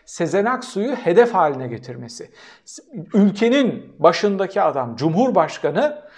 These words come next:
bir vatandaşı marjinal örgütlerin hedefi haline getirdi. Yani Erdoğan karşıtı mesela bir örgüt gidip Allah göstermesin Sezen Aksu'ya karşı bir şey yapsa ne olacak? Onu kim azmettirmiş olacaktı o fotoğraf içinde? Erdoğan.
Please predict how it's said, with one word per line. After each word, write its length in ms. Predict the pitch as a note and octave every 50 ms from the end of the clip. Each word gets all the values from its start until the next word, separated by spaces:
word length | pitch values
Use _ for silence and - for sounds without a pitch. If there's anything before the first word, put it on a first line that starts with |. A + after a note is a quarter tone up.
| - - - _ _ _ -
bir 200 | F3+ C4 C#4+ B3+
vatandaşı 920 | A3 G#3 F#3+ - - F#3+ F#3 F3+ E3+ F3+ E3+ D#3+ - - A3+ D4 D#4 D#4 F3
marjinal 600 | D3 D#3 F#3 A3 B3 B3 G#3+ A3 A3+ G#3+ G3 F#3 E3+
örgütlerin 680 | - F3+ F3 E3+ E3+ F3 - - F3+ F#3+ A#3+ D#4+ D#4
hedefi 380 | G3+ E3+ F3 F3 G#3 G#3 A3+ C4
haline 360 | G3 F#3 E3 D3+ C#3 C#3 C3+
getirdi. 500 | A2+ A2 - - - - - - - _ _ _ - - - - _ _
Yani 500 | F3 G3 A3 A3+ A3 G3+ G#3 B3+ C4+ - - - - _ _ _ -
Erdoğan 640 | F#3 G#3+ A#3+ B3+ B3 A#3+ B3+ A#3+ A#3 A3+ G#3+ G3
karşıtı 540 | - F#3 F3+ E3+ D#3 - - D#3 - - C#3+
mesela 520 | C#3 C3+ B2+ - C#3+ C3 A#2+ A2+ A#2 A#2+
bir 120 | D3+ F#3 F#3+
örgüt 500 | - E3+ D3+ C#3 C3 C#3+ G#3+ B3 - - - - - - - _ _ _
gidip 600 | E3 F#3+ F3+ C4 C#4 C4+ - - - - - - -
Allah 380 | E3 E3 E3+ G3 G#3 G3+ - -
göstermesin 680 | F3+ E3 E3+ - - A#3 A3 A3 G3+ F3 D#3 - D3 C3+
Sezen 360 | B2+ - E3 E3+ D#3+ G3+ G#3+
Aksu'ya 440 | A3+ A3+ A3 A3 - G#3 G3 F3+ F3
karşı 380 | - E3+ E3 E3 - - D3+ C#3
bir 60 | C3
şey 260 | - - A#3+ C4 B3
yapsa 560 | G3+ D#3+ - - - - F3 E3+ F3+ - - - _ _ _
ne 80 | A3+
olacak? 640 | C4 C4+ B3 F#3 D#3+ - - B3 D4+ D#4 - - - - _ _ _ _ _ _ _
Onu 220 | G3+ G#3 A#3+ C4+ B3
kim 180 | - E4 E4
azmettirmiş 800 | C4+ A3+ - F3 F#3+ F3+ E3+ D#3+ D#3+ - - D#3+ D3 D3+ - -
olacaktı 500 | D#3 D3 C#3 C3 - C#3 B2+ B2+ - G3
o 60 | E3+
fotoğraf 440 | D#3 - - - - D3 C#3 B2+ B2+
içinde? 460 | B2 - - E3 E3 F3 A#3+ F3 - -
Erdoğan. 540 | E3+ E3 D#3+ C#3+ A#2+ C3 A#2+ A2+ G#2 -